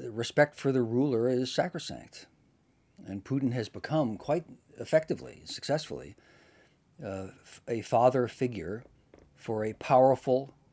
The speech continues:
and a strong nation that can once again project its power where it wishes and be, um,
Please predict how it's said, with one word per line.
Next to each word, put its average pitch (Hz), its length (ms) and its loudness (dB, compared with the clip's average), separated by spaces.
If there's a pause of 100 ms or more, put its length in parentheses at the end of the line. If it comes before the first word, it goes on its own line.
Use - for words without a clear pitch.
and 101 180 -6
a 90 80 -6
strong 127 480 2
nation 120 500 -6 (640)
that 98 160 -6
can 98 140 -4
once 131 280 0
again 113 420 -2
project - 680 -4 (100)
its 127 200 -2
power 101 580 0 (380)
where 123 200 2
it 113 100 0
wishes 107 680 -6
and 101 400 -6
be, 113 420 -6 (540)
um, 90 360 -10